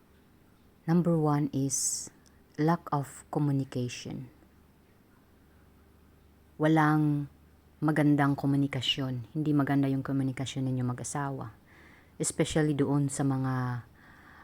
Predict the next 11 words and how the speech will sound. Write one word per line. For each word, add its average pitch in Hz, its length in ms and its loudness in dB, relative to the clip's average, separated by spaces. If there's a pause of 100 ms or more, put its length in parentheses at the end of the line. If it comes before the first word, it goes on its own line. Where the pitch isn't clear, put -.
(120)
ah, 131 640 -2 (240)
pumapasok 143 560 0
sa 147 80 -2
mga 131 240 2
long 131 240 2
distance 135 480 -2
relationship. 139 880 -2 (1120)
Um, 123 640 -4 (1200)
hindi 156 160 2
talaga 143 320 0
maganda 131 720 0